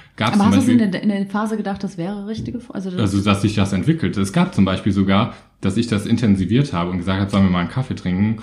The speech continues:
Speaker 1: Und, äh, der Kerl gesagt hat, „Boah, krass, das hat mich von meinen Freunden noch nie jemand was gefragt, ob
Speaker 2: Okay,
Speaker 1: wir
Speaker 2: dann war's
Speaker 1: nachmittags“
Speaker 2: wirklich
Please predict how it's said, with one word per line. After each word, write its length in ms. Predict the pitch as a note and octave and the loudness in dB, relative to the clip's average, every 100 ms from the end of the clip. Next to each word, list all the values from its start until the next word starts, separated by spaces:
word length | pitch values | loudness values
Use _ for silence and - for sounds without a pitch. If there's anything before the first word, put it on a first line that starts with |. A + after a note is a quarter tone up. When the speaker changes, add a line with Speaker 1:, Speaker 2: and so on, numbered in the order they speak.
| - - - | -12 -20 0
Speaker 1:
Und, 220 | G2 G2 | 2 4
äh, 120 | G2 | 0
der 140 | F2+ F2+ | -2 -2
Kerl 220 | G#2+ G2+ | 0 2
gesagt 320 | G2 G2 G2 | 4 2 2
hat, 160 | F#2+ - | 0 -2
„Boah, 160 | F#2 | -6
krass, 220 | - G#2 G2+ | -4 -4 -4
das 140 | F#2+ | -4
hat 120 | G2 | -2
mich 140 | G2+ G2 | -2 -2
von 120 | F#2 | -2
meinen 260 | F#2 F#2 F2 | -2 -2 -4
Freunden 500 | - G2+ A2 - G2 | 0 2 2 2 0
noch 100 | F#2 | 2
nie 140 | G#2+ | 0
jemand 260 | A2 F#2+ G2 | 2 0 -2
was 160 | F#2 - G2+ | -6 -10 -12
gefragt, 380 | - - G2+ G2+ | -10 -6 -4 -4
ob 80 | F2+ | -2
Speaker 2:
Okay, 80 | - | 2
Speaker 1:
wir 40 | |
Speaker 2:
dann 100 | E3+ | 4
war's 120 | E3 D#3+ | 4 2
Speaker 1:
nachmittags“ 240 | F3+ | 0
Speaker 2:
wirklich 60 | E3+ | 2